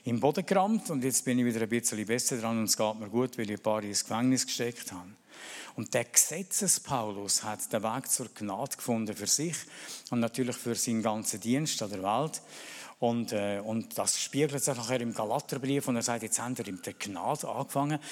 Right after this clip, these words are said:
wenn ihr jetzt wirklich im Gesetz weiterfahren, so quasi habt ihr, habt ihr einen Vogel, wer hat euch verhext?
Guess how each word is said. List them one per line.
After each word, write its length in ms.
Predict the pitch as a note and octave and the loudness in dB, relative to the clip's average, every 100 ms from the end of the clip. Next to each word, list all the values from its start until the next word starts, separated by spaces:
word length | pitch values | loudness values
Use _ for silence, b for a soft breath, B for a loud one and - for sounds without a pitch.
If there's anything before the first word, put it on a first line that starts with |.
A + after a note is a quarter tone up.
| B | B
wenn 140 | - - | -4 -4
ihr 80 | F#2+ | 0
jetzt 160 | F#2 | -2
wirklich 320 | A#2+ D3 E3+ | -2 -4 -4
im 280 | D3 G#2 E2+ | 0 -2 -2
Gesetz 600 | - - - C#3+ - - | 2 2 4 -4 -2 -2
weiterfahren, 840 | D3+ E3+ - D3+ C#3 C3+ - G#3+ A3 B B B | -2 -4 -2 0 2 2 2 2 0 B B B
so 160 | - | -4
quasi 380 | - A2+ - B2+ | 0 2 2 0
habt 280 | G2+ G#2 G2 | -2 -4 -4
ihr, 160 | F#2+ | -6
habt 220 | G2+ G#2+ G2 | -4 -4 -4
ihr 60 | |
einen 160 | F2+ F2+ | -8 0
Vogel, 420 | B2 D#3+ A#3 A#3 B B B B | 2 2 2 0 B B B B
wer 220 | A2+ A2+ | 0 2
hat 180 | B2 C3+ | 0 0
euch 240 | C3+ B2 | 0 0
verhext? 920 | - F#2 - B2 F#3+ - - - - | -2 -2 0 0 -2 2 4 4 -2